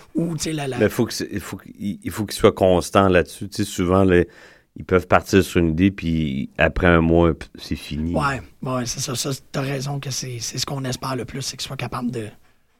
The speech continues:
Speaker 1: de faire
Speaker 2: Comme les crises de Alicia Fox, c'est fini. Ils ont tiré la plug là-dessus déjà, là.
Speaker 1: C'est vrai. Puis, puis, euh, ben, c'est la même chose qui s'est faite avec, euh,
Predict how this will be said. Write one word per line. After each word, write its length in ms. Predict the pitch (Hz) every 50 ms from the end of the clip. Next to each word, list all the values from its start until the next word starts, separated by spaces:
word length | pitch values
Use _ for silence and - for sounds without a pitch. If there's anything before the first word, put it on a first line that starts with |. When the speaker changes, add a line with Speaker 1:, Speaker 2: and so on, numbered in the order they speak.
| _ _ _ _ _ -
Speaker 1:
de 100 | - 139
faire 360 | 127 - - - 139 135 135
Speaker 2:
Comme 140 | 135 104 101
les 180 | 98 95 87 80
crises 360 | - 92 101 107 107 101 85
de 80 | 90 87
Alicia 380 | 87 85 90 87 - - 85
Fox, 400 | - - - 90 90 - - - -
c'est 100 | - 82
fini. 400 | - - - 80 78 78 92 95
Ils 60 | 90
ont 120 | 82 80 78
tiré 420 | - - - - 82 80 73 85
la 140 | 80 78 73
plug 300 | - - 80 78 76 76
là-dessus 320 | 78 76 73 - - -
déjà, 260 | 80 71 69 69 69 73
là. 60 | 76 80 82 87 _ _
Speaker 1:
C'est 140 | - - 156
vrai. 240 | 143 143 151 160 151 - _ _ _ -
Puis, 200 | - - 156 143
puis, 200 | 139 147 151 143
euh, 500 | 135 135 127 123 123 123 120 123 123 123
ben, 240 | 117 127 123 123 127
c'est 180 | 123 - - 147
la 100 | 135 123
même 140 | 127 127 123
chose 220 | 135 147 147 -
qui 60 | -
s'est 100 | - 135
faite 200 | 123 139 135 -
avec, 220 | 131 120 117 - -
euh, 140 | 113 107